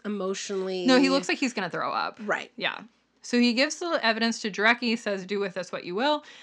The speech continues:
Speaker 2: And Jarecki starts planning his final interview. And he puts the letter in a lockbox for safekeeping.
Speaker 1: Yeah.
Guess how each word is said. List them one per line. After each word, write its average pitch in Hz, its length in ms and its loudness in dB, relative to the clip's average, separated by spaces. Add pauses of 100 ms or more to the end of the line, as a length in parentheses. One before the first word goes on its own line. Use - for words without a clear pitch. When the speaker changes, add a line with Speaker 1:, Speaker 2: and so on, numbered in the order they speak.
(120)
Speaker 2:
And 214 120 0
Jarecki 214 320 4
starts 254 220 -4
planning 202 320 0
his 190 140 -6
final 185 320 -4
interview. 147 560 -4 (320)
And 190 140 -6
he 202 120 -2
puts 247 300 -2
the 269 120 -2
letter 214 280 0
in 185 80 -4
a 175 80 0
lockbox 160 560 -2
for 156 160 -12
safekeeping. - 760 -14
Speaker 1:
Yeah. 202 340 -12